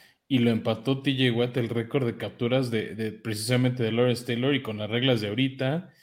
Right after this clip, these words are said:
y con más partidos que lo que les tocó a Taylor.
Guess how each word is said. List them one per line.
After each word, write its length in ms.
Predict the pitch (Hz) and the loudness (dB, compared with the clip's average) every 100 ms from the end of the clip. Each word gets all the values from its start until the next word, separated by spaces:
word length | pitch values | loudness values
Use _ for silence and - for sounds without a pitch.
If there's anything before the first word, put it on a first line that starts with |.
| - _ - | -20 _ -6
y 140 | 123 | -2
con 180 | 127 120 | 2 4
más 180 | 135 127 | 4 4
partidos 380 | 127 135 131 | 4 4 2
que 120 | 127 110 | 0 -6
lo 160 | 98 | -8
que 100 | - | -10
les 160 | 104 - | -12 -12
tocó 220 | - 120 | -8 -6
a 100 | 110 | -2
Taylor. 340 | 147 147 113 | 0 -2 -4